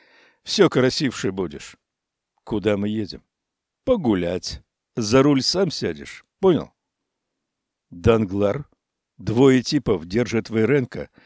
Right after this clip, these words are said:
под прицелом у него дома. Поезжайте в контору и займите там пост у прослушки.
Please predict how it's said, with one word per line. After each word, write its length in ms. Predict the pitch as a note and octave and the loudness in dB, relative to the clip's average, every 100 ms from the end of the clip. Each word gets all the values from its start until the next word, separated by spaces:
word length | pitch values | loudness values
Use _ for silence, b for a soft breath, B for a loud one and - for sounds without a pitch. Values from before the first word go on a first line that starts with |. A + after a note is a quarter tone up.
| b b | b b
под 220 | A#2 - | 0 0
прицелом 640 | - B2 - D#3 C3+ C#2+ - _ _ - | 0 0 0 0 0 -4 -12 _ _ -2
у 120 | A#2 | 2
него 280 | A2 A#2 A#2+ | 4 4 2
дома. 360 | B2+ G#2 D2+ _ _ - | 2 0 -4 _ _ -2
Поезжайте 840 | B2 A2+ A2+ F2+ A#2+ A#2+ - A2 - | 2 2 2 0 -2 -2 -4 -6 -8
в 140 | - | -12
контору 640 | - G#2 F2+ C#3+ B2 C2 _ b b - | -2 -2 -2 -2 -2 -6 _ b b -4
и 120 | B2 | 0
займите 600 | A2+ A2 B2+ B2+ C#3 C3+ | 2 2 4 4 0 -2
там 240 | A2+ A#2 A2+ | -2 -2 -2
пост 400 | A#2 A2+ - - | -4 -4 -6 -8
у 120 | C3 | -8
прослушки. 840 | - A#2+ F3 - G2+ - - D#2+ | -2 -2 -2 -6 -8 -8 -12 -14